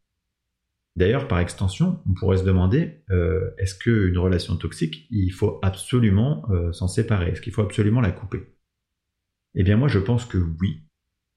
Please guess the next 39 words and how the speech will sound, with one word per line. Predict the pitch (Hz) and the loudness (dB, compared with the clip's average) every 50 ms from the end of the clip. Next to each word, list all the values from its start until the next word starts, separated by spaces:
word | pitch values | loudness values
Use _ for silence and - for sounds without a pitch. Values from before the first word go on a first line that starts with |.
| _ _ - | _ _ 0
Enfin, | - 90 - 113 101 85 - - - - _ _ | 0 2 2 2 0 0 -2 -6 -12 -18 _ _
c'est-à-dire | - - - - 110 110 107 123 127 - | -16 -12 -4 0 0 2 2 2 0 0
que | - 110 92 90 - - - - - - - - - _ _ - | 0 0 0 0 -4 -8 -16 -18 -20 -20 -20 -20 -20 _ _ -4
pour | 127 117 - | -4 -2 0
que | - 120 | 0 2
cette | - 143 135 | 2 2 0
relation, | - - 135 123 120 - - 143 135 | 0 0 0 0 0 0 0 0 0
elle | 117 95 | 2 2
vous | 92 90 104 | 2 2 2
apporte | 95 95 120 120 - - - - | 2 0 -2 -4 -4 -8 -8 -2
l'enseignement | - 98 95 113 123 117 - 127 120 113 110 104 104 107 104 98 90 | 0 2 4 4 2 2 2 2 2 4 4 4 4 4 2 2 2
nécessaire, | 90 101 107 - - 90 90 - - 92 - 123 | 2 2 2 2 0 -2 0 0 -2 -2 -2 -2
celui | - - 90 92 117 | -2 -2 0 2 2
que | 113 | 2
vous | 104 92 85 | 0 0 0
avez | 87 82 82 | 0 0 0
programmé, | - - - 117 95 85 87 82 80 - - - - - _ - - _ _ _ _ - - | -4 -2 -4 -2 0 0 2 2 2 0 -2 -4 -10 -20 _ -20 -20 _ _ _ _ -6 0
euh, | 98 95 92 90 90 - - | 2 4 4 4 2 0 0
il | 117 104 95 | 0 0 0
faut | - - - 135 147 156 - - - - - | 0 0 2 2 2 2 0 -2 -6 -8 -2
qu'à | - 110 101 101 | 0 2 2 4
un | 120 131 | 4 4
moment, | 123 113 104 98 101 117 - - - | 4 4 4 4 4 2 0 0 0
vous | 101 95 90 104 | 0 2 4 4
y | 107 | 4
mettiez | 104 101 92 - - 87 | 4 2 0 0 -2 -4
fin. | - - - - - - _ _ _ _ _ _ _ _ _ _ _ _ _ _ _ _ _ _ _ _ - - | -2 -2 -8 -8 -8 -14 _ _ _ _ _ _ _ _ _ _ _ _ _ _ _ _ _ _ _ _ -2 -2
Maintenant, | 87 82 - 143 135 | 0 0 2 2 2
vous | 107 92 | 4 4
avez | 90 85 87 82 - | 4 2 2 -2 -2
toujours | - 147 139 127 139 131 | 0 0 2 2 2 2
votre | 110 95 92 - - 101 | 2 0 0 0 2 2
libre | 95 90 87 | 2 2 2
arbitre, | 82 80 82 135 160 156 - 117 | 0 2 2 0 0 0 0 0
hein, | 113 | 0
comme | - - 87 85 | 0 0 0 2
dans | 85 78 | 0 0
toute | - - 139 127 | -2 -2 -4 -4
situation. | - - 92 - 85 85 - - 147 180 - | -2 -4 -4 -2 -2 -4 -2 -2 -4 -4 -4